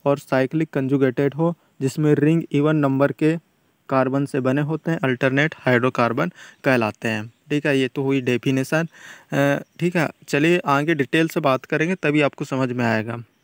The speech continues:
ठीक है। तो यहाँ से आप छोड़कर चल जाएंगे वीडियो, वीडियो थोड़ी सी यहाँ पर बड़ी हो जाएगी, ठीक है, लेकिन आपको क्लियरली समझ में भी आ जाएगा, ठीक है। अल्टरनेट सिस्टम में एटम को दो क्लास में डिवाइड किया, किया है। इसमें क्लास के एटम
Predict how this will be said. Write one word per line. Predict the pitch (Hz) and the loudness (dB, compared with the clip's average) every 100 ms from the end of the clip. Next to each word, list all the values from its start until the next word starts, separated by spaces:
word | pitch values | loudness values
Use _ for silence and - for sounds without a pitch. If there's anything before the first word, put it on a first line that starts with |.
| _ _ _ | _ _ _
ठीक | 156 156 | -6 0
है। | 127 113 - - - | 0 0 -6 -14 -4
तो | 135 | 0
यहाँ | 127 139 | 2 0
से | - | 2
आप | 147 - | 0 0
छोड़कर | - 127 135 147 | -4 -4 -2 -4
चल | - 139 | 0 2
जाएंगे | 143 147 151 | 2 2 0
वीडियो, | 135 131 151 - - - - | 0 0 -2 -4 -20 -8 2
वीडियो | 143 170 | 4 4
थोड़ी | - 147 147 | 4 4 4
सी | - | 0
यहाँ | 147 | -2
पर | 156 | 0
बड़ी | 139 135 147 151 _ _ _ _ _ - | 2 2 2 -2 _ _ _ _ _ -8
हो | 135 135 | -2 2
जाएगी, | 127 117 147 190 _ _ - | 2 0 0 -2 _ _ -8
ठीक | 180 | -4
है, | 170 | -2
लेकिन | 127 123 | -2 -2
आपको | 131 123 151 | -6 -6 -10
क्लियरली | - 131 131 135 151 | -4 0 0 2 0
समझ | - 127 127 | 0 -2 0
में | 131 | 0
भी | 131 | 2
आ | 135 | 2
जाएगा, | 123 131 147 170 _ - - - _ 180 | 4 2 0 -6 _ -20 -20 -20 _ 2
ठीक | 175 | 2
है। | 147 - | 2 2
अल्टरनेट | 151 147 175 170 175 - 185 | 2 4 0 2 0 2 0
सिस्टम | - 147 - 165 | 2 0 0 -2
में | 160 160 | 0 -2
एटम | - 135 - 135 110 113 _ - | 0 -2 0 -2 -2 -8 _ -6
को | - 143 | 2 4
दो | 160 165 | 6 4
क्लास | 156 143 - | 4 2 2
में | 160 | 0
डिवाइड | 143 139 139 135 | 2 4 4 2
किया, | - 143 139 147 - - - | 2 4 4 0 -16 -18 -2
किया | 151 143 | 4 4
है। | 143 160 - | 4 0 0
इसमें | 151 - 170 160 | -2 -2 -4 0
क्लास | 139 131 131 | 2 2 2
के | - 151 | -2 -2
एटम | 131 147 151 | -2 -4 -6